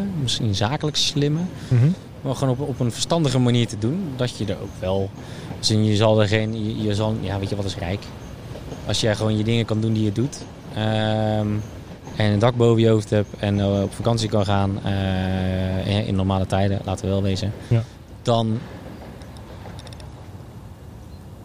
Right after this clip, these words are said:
Speaker 1: dan is dat prima.
Speaker 2: Ik denk zelfs dat je in deze tijden rijk kan zijn.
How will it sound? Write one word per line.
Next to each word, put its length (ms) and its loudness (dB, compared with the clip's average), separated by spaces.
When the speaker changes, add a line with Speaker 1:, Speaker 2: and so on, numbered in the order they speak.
Speaker 1:
dan 200 4
is 140 4
dat 160 2
prima. 300 0
Speaker 2:
Ik 120 8
denk 180 10
zelfs 140 8
dat 120 6
je 100 4
in 80 6
deze 260 8
tijden 280 6
rijk 180 6
kan 140 2
zijn. 200 0